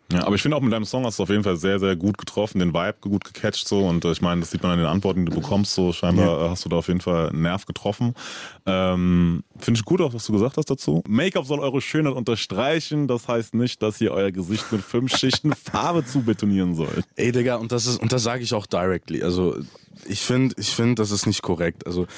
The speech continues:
Speaker 2: ich meine, vor allem, merkst du das? Du gehst heute du-, heutzutage durch die Straße und du siehst wunderschöne Girls,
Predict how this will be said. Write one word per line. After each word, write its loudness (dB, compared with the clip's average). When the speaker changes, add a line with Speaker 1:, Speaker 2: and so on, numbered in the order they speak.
Speaker 2:
ich 2
meine, 2
vor 0
allem, 0
merkst 0
du -10
das? -2
Du -2
gehst 2
heute 0
du-, 4
heutzutage 0
durch 0
die -2
Straße 0
und 0
du 0
siehst -2
wunderschöne 0
Girls, 0